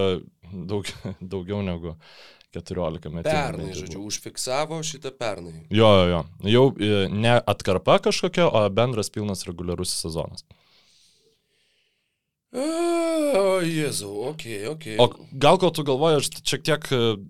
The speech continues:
Speaker 1: gal klausytojam, kurie nėra, pavyzdžiui, yra jaunesni ir ne-, nėra susipažinę su žaidimo taip ir ne koncepcija, tai iš esmės Rokas turi pasakyt, pavyzdžiui, šitas žaidėjas žaidžia X konferencijai, tarkim,
Speaker 2: Mhm.
Speaker 1: ir jeigu atsakymas yra taip, tai tada, nu, jis susiaurėja, jeigu yra ne, jis irgi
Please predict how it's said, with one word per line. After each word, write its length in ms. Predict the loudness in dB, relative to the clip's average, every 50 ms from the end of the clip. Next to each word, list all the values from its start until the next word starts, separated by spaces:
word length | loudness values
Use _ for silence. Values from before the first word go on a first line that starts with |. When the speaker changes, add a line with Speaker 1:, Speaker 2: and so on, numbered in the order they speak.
| -10 -8 -6 -6 -2 0
Speaker 1:
gal 160 | 0 0 0
klausytojam, 460 | 0 -2 0 0 0 0 0 -2 -2 -2
kurie 160 | -2 -2 -2 -2 0
nėra, 300 | 0 2 4 4 4 4
pavyzdžiui, 480 | 4 4 2 2 0 -2 -6 -4 -4 -2 0
yra 100 | 0 0
jaunesni 460 | 0 0 0 -2 -4 -4 -2 -2 -2 -4
ir 60 | -4
ne-, 140 | -4 -6 -4
nėra 240 | -4 -4 -2 -2 -2
susipažinę 540 | -2 -4 -6 -6 -4 -4 -2 0 0 0 0
su 140 | -2 -4 -4 -4
žaidimo 300 | -4 -2 -2 -2 -2 -2
taip 160 | -4 -6 -6
ir 80 | -4 -4
ne 120 | -4 -4 -4
koncepcija, 400 | -4 -4 -2 -2 -2 -2 -2 -2
tai 160 | -2 -2 -4
iš 140 | -4 -4 -4
esmės 240 | -2 -2 -2 0 2
Rokas 300 | 0 0 0 0 -4 -2 0
turi 160 | 0 0 0 0 -2 -14 -16 -12 -6
pasakyt, 300 | -4 -2 0 0 0 0 2
pavyzdžiui, 380 | 2 2 2 2 -2 -6 -6 -8 -12 -18 -8 -2
šitas 380 | 0 2 2 4 4 2 2 2
žaidėjas 480 | 0 0 2 2 4 4 4 4 2 2
žaidžia 320 | 0 0 0 0 0 -2 -2 0 -2 -2
X 300 | -2 -2 -6 -6 -6 -8
konferencijai, 720 | -8 -8 -6 -6 -6 -4 -2 -2 0 0 0 -2 -2 -2
tarkim, 380 | -2 -4 -4 -4 -4 -2 -2 0
Speaker 2:
Mhm. 140 | 0 2 2
Speaker 1:
ir 80 | 4 4
jeigu 240 | 4 4 4 2 2
atsakymas 500 | 4 4 2 2 2 -2 -4 -4 -2 -2 -2
yra 100 | -2 0
taip, 320 | 2 2 2 2 2 -2
tai 160 | -4 -6 -6
tada, 300 | -4 -6 -4 -2 0 0 0 -2
nu, 240 | -4 -6 -8 -8 -8 -8 _ -12
jis 140 | -10 -8 -6 -6
susiaurėja, 480 | -6 -4 -2 0 0 2 2 2 2
jeigu 300 | 2 0 0 -2 -2 -4 -2
yra 80 | -2 -2
ne, 200 | -2 -2 -2 -2
jis 160 | -4 -4 -6
irgi 160 | -6 -6 -8